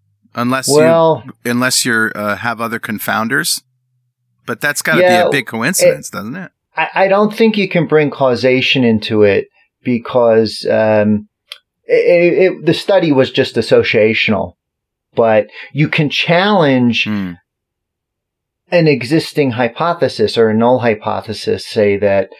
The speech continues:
Speaker 2: you know, elevated cholesterol causes heart disease as an
Speaker 1: Right.
Speaker 2: association. So here you're saying, well, here's a study that, an associational, associational study that, that challenges
Speaker 1: Shows the
Speaker 2: that
Speaker 1: opposite.
Speaker 2: hypothesis.
Speaker 1: Yeah.
Speaker 2: It shows the opposite.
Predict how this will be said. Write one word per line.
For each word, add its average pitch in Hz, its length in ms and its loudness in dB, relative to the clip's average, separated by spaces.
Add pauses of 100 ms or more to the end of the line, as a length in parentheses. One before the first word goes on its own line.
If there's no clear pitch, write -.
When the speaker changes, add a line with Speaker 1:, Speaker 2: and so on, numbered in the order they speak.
(260)
Speaker 2:
you 117 180 0
know, 98 320 -4 (760)
elevated 117 500 2
cholesterol 131 560 0
causes 104 400 -2
heart - 240 -2
disease - 560 -8 (220)
as 113 140 0
an 113 80 0
Speaker 1:
Right. 117 120 2
Speaker 2:
association. 113 840 2 (280)
So 117 140 2
here 139 180 2
you're 123 140 0
saying, 107 460 0
well, 113 240 2
here's 131 260 0
a 127 60 -4
study 113 440 0
that, 104 240 2 (500)
an 131 100 -2
associational, 117 760 2 (440)
associational 160 720 0
study 110 300 -2
that, 117 160 2 (180)
that 117 180 0
challenges 131 840 0 (120)
Speaker 1:
Shows - 280 -10
the 123 80 2
Speaker 2:
that 117 80 2
Speaker 1:
opposite. 131 260 -2
Speaker 2:
hypothesis. 156 600 0
Speaker 1:
Yeah. 90 100 -14 (180)
Speaker 2:
It 131 160 -4
shows 120 300 0
the 147 100 2
opposite. 160 600 0